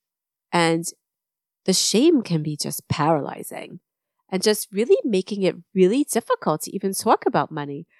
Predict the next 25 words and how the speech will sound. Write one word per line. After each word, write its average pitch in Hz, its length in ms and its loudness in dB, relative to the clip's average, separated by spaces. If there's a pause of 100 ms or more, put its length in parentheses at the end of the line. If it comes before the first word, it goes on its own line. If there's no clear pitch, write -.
(220)
let 311 160 2 (160)
alone 392 220 2
take 262 240 0
any 202 200 4
action 165 520 0
about 147 320 -2
it. 214 240 0 (960)
Remember, 233 440 -4 (480)
we 254 240 -6
all 226 420 2
play 160 600 -4
that 170 260 -6
comparison 160 760 -8
game. - 320 -8 (300)
I - 40 -10
mean, 160 140 -4
you 220 80 0
know 330 160 6
the 339 100 4
one, 262 180 6
I 240 100 2
always 208 200 0
talk 302 220 -2
about 185 220 0
it, 175 120 -2